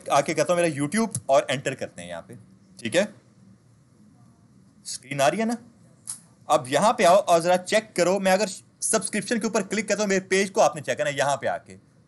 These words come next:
मैं कहता हूँ सब्सक्रिप्शन के ऊपर क्लिक, क्या मेरा पेज रीलोड हुआ है?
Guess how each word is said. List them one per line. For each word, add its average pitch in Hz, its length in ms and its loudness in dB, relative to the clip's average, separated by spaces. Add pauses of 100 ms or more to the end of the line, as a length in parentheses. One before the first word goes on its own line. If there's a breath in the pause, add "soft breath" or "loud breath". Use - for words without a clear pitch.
(880)
मैं 151 180 2
कहता 180 180 0
हूँ 196 80 0
सब्सक्रिप्शन 190 480 -4
के 202 80 -4
ऊपर 196 140 -4
क्लिक, 190 280 -8
क्या 202 160 2
मेरा 214 240 -2
पेज 160 180 -2
रीलोड 147 280 -2
हुआ 135 160 -2
है? - 60 -8